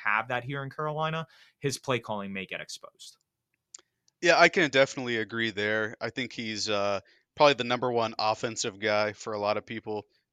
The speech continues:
Speaker 2: to be our next head coach and to be a lot of teams' next head coaches. I know Washington seems to be heavily in the mix for him. I know the, uh, the Chargers are also in the mix. And then another offensive guy whose name probably went up after this week,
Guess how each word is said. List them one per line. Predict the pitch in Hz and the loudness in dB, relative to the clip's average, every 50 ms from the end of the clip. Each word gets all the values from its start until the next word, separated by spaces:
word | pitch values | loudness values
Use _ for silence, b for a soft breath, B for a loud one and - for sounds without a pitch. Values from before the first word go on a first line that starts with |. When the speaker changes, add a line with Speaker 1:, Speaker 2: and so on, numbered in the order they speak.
| _ - | _ -16
Speaker 2:
to | - | -14
be | 113 98 107 107 | -8 -4 -2 0
our | 107 107 | 0 0
next | 104 104 104 - - | 0 -2 -6 -6 -6
head | 117 110 - | -6 -6 -4
coach | - 123 123 139 | -4 -4 -2 -2
and | 143 | -2
to | 135 | 0
be | 143 180 | 4 4
a | 156 127 | 4 4
lot | 113 117 123 135 127 | 4 4 4 4 4
of | 110 98 - | 2 -2 -6
teams' | - - 123 104 98 87 95 | -10 -10 -10 -10 -12 -10 -8
next | 101 95 - - | -8 -6 -6 -6
head | - 101 95 | -8 -8 -10
coaches. | - 113 101 92 - 104 | -10 -12 -10 -8 -8 -8
I | 107 | -6
know | 107 104 101 | -6 -6 -4
Washington | 98 95 98 101 104 - - 113 95 - 117 110 104 101 B B B B B B | -2 0 0 2 0 0 -2 -6 -6 -6 -6 -6 -6 -8 B B B B B B
seems | B - - 113 104 107 | B -8 -8 -6 -6 -8
to | 113 | -8
be | 95 110 107 107 107 107 | -6 -6 -4 -4 -4 -4
heavily | 92 107 110 107 92 110 113 110 | -4 -4 -4 -4 -4 -6 -6 -6
in | 107 | -6
the | 104 101 | -8 -8
mix | 101 101 104 - - | -6 -6 -6 -6 -6
for | - 110 101 | -8 -6 -6
him. | 107 104 104 | -6 -4 -4
I | 104 | -4
know | 104 104 104 101 | -4 -4 -4 -6
the, | 104 104 | -6 -6
uh, | - 95 98 95 92 92 92 92 - _ | -6 -4 -4 -4 -4 -6 -8 -10 -12 _
the | - 107 | -8 -4
Chargers | - - 117 101 104 101 107 107 104 92 98 | -2 0 0 0 -2 -2 -6 -8 -8 -8 -6
are | 95 95 | -4 -4
also | 95 92 - 113 101 | -4 -4 -4 -6 -8
in | 98 | -8
the | 95 | -10
mix. | 95 92 92 92 - - - - B B B B B B B B | -10 -10 -10 -8 -8 -8 -8 -8 B B B B B B B B
And | 113 113 110 | -6 -2 0
then | 113 113 117 | 0 0 2
another | 123 131 135 139 151 180 180 190 180 165 143 131 127 - _ _ _ - | 0 0 4 6 6 6 8 8 6 6 6 4 2 -2 _ _ _ 2
offensive | 120 123 131 135 - 135 120 107 - - 110 95 92 | 6 6 6 6 6 2 -4 -4 -4 -6 -6 -6 -4
guy | 101 101 95 95 95 98 95 | -2 0 0 0 0 -2 -4
whose | 98 113 110 104 101 | -4 -6 -6 -6 -4
name | 113 110 113 113 113 110 101 - | -2 0 0 0 0 -2 -6 -6
probably | - - 131 156 180 202 202 | 0 2 2 2 2 0 -2
went | 185 180 165 160 | 0 0 2 2
up | 170 165 156 - | 2 2 2 2
after | 120 107 - - 113 98 | -2 -2 -2 -4 -8 -6
this | 101 98 - - | -6 -6 -6 -6
week, | - 98 98 98 _ | -8 -8 -10 -10 _